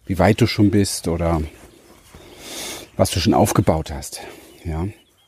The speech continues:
Und das ist natürlich etwas, was uns auch von der, vom Gefühl her irgendwie immer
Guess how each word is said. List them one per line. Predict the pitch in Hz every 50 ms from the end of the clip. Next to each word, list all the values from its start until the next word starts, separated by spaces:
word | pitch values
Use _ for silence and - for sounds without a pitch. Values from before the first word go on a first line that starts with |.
| _ _ _ _ _ _ _ _ _ _ _ _ _ - -
Und | 98 95
das | 117 113 110
ist | 143
natürlich | 151 156 - - 175 156 147 117
etwas, | 127 139 - 156 151 - - - - - - - - - - - - - _
was | - 131 131 -
uns | - 147 139 123 - -
auch | 123 131 131 -
von | - - - 127 123
der, | 120 113 107 107 104 95 - - _ _ _ _
vom | - - 110
Gefühl | 104 107 - - - 202 262 208
her | 135 117 104 139 202 - _ _ _ _ _ - - _ _ _ _ _ _ _ -
irgendwie | 120 131 131 131 - - 131 -
immer | - 143 151 147 147 143 139